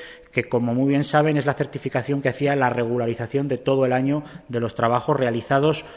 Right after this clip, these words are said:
eh, en exceso y en defecto a lo largo del año dos mil catorce. Esta certificación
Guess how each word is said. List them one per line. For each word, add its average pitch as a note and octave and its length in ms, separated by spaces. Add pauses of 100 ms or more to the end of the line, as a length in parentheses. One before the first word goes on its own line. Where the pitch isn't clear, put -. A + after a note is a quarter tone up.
(500)
eh, A#2+ 340
en A#2 80
exceso D3 440
y C3+ 60
en A#2+ 100
defecto C3+ 420
a D3 40
lo C3 60
largo C3 260
del B2 120
año C#3+ 320 (260)
dos A#2+ 220
mil C3+ 160
catorce. A2 520 (600)
Esta F3+ 600
certificación D3 1080